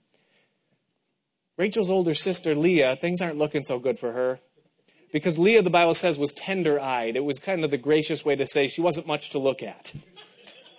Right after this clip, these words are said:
And so Laban said, "I'm never gonna get her married off." He says, "I know what I'm gonna do." So he squeezes Leah into Rachel's wedding dress,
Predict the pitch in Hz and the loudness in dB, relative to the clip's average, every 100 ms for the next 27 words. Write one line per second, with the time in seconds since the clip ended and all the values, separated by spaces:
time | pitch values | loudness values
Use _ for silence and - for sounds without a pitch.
0 | _ - _ - - _ _ _ _ _ | _ -20 _ -20 -20 _ _ _ _ _
1 | _ _ - _ - 185 247 262 302 269 | _ _ -20 _ 0 4 6 6 4 4
2 | 220 220 185 202 226 269 277 233 226 180 | 4 4 4 4 4 4 2 2 2 4
3 | 202 202 - _ - - 196 185 165 160 | 2 2 -6 _ -20 -6 0 0 0 -2
4 | 165 160 147 143 147 - 147 156 165 165 | 0 2 4 4 2 0 -2 0 0 0
5 | 151 131 123 120 117 104 104 101 _ _ | 2 0 0 -4 -8 -8 -10 -12 _ _
6 | _ _ _ _ _ - - 220 202 - | _ _ _ _ _ -12 2 4 4 2
7 | 220 180 - - - 247 302 330 285 285 | 0 2 4 4 4 4 6 6 6 4
8 | 214 220 254 220 180 185 196 185 185 175 | 4 4 4 4 4 4 2 2 2 4
9 | 220 - 214 165 196 190 170 139 127 139 | 2 2 0 2 2 2 2 0 0 0
10 | - - | 0 0